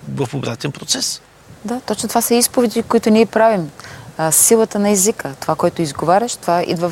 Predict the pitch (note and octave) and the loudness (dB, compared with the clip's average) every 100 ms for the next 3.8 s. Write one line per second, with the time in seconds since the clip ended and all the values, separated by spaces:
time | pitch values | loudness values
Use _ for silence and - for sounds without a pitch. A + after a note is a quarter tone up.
0 | - E3 E3 F3+ F#3 F3 F#3 - - - | 0 0 0 0 -4 0 -2 -2 -8 -6
1 | F3 F3+ D3+ - D#3 D3+ - C#4 B3 G3 | -2 -4 -4 0 0 2 4 4 4 2
2 | F3+ - - F#3+ - - D#3 D#3 F3 G3+ | 0 -2 -10 -10 -10 -6 -2 -2 -2 -2
3 | - D3 D3+ - - E3 - - | -2 -4 -4 -6 -8 -8 -12 -14